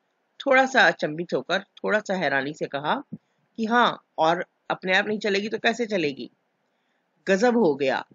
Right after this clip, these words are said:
ऐसी बस भी अपने आप चलती है। अब उन पांचों दोस्तों ने एक व्यंग किया, एक कटाक्ष किया कि गजब है, यानी कि हैरानी है कि ऐ-, इस तरीके की बस जिसकी दशा इतनी खराब है, क्या यह अपने आप चल सकती है?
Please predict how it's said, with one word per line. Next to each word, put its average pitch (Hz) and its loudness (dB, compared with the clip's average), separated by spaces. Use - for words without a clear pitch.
ऐसी 160 0
बस 185 -2
भी 233 -2
अपने 226 -4
आप 226 0
चलती 220 -6
है। 185 -2
अब 165 2
उन 226 -2
पांचों 180 -4
दोस्तों 147 -6
ने 214 -6
एक 175 0
व्यंग 170 0
किया, 208 -4
एक 160 -4
कटाक्ष 156 -2
किया 202 -4
कि 202 -6
गजब 170 2
है, 202 0
यानी 151 -4
कि 190 -6
हैरानी 156 -2
है 196 -2
कि 185 -8
ऐ-, 160 0
इस 220 -6
तरीके 180 -2
की 208 -4
बस 175 2
जिसकी 170 -8
दशा 151 -2
इतनी 208 -4
खराब 190 2
है, 208 0
क्या 180 4
यह 214 4
अपने 220 -2
आप 247 0
चल 170 0
सकती 277 -4
है? 180 4